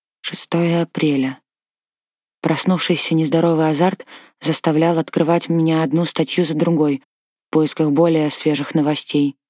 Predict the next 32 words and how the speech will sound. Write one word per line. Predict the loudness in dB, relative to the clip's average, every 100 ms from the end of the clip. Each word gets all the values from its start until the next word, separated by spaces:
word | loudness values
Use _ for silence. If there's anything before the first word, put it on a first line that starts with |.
| _ _ _ _ _ _ _ -4
Громко | 0 2 0 0
прозвенел | 0 0 2 2 0
звонок | 0 0 0
с | -2
перемены, | 0 0 2 2 0 -4 _ _ _ _
все | -4 2 2
ученики | 2 0 0 2 2
ровно | 2 2 0
сидели | 0 0 2
за | 0
своими | -2 0 0 0
партами, | 0 0 0 0 0 0 _ _ _
а | -2
я | 0 2
рассматривала | 2 0 0 0 0 2
женщину, | 0 0 0 0 -2 -2 _ _ -6
которая | -2 0 0 0
два | 0 0
года | 2 2 0
живет | 0 -2 -2
с | -2
Черногоровым. | -2 0 0 2 0 0 0 -2 -4 _ _ _ _ _ _ _ _ -6
Эта | -4 -2
красавица | 0 2 2 2 0 0 0
имеет | 2 0 0
на |
него | 0 0 0
немного | 2 2 0 0 0
больше | 0 0 -2 -6
прав, | -4 -4 -4
чем | -2 0
я. | 0 -2